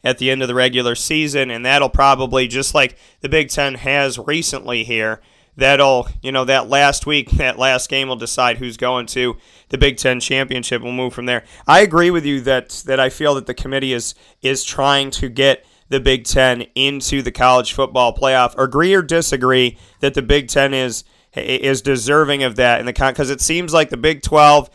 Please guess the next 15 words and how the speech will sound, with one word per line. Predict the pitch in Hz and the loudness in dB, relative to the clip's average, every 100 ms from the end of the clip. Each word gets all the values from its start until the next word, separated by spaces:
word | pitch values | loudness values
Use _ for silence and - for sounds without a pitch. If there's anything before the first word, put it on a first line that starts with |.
| _ - | _ -4
they're | 135 | 0
not | 139 135 | 2 0
giving | 139 | 0
a | 135 | 4
lot | 135 | 4
of | 131 | 2
respect | 127 - 135 - | -2 0 0 0
to. | 139 | -4
The | 117 | 0
Pac-twelve, | 127 131 131 147 135 131 120 _ _ - | 2 2 0 2 4 4 2 _ _ -2
eh, | 151 | 0
maybe | 147 143 139 | 0 0 0
a | 120 | 0
little | 127 143 120 | 2 2 2
bit. | 127 117 | 0 0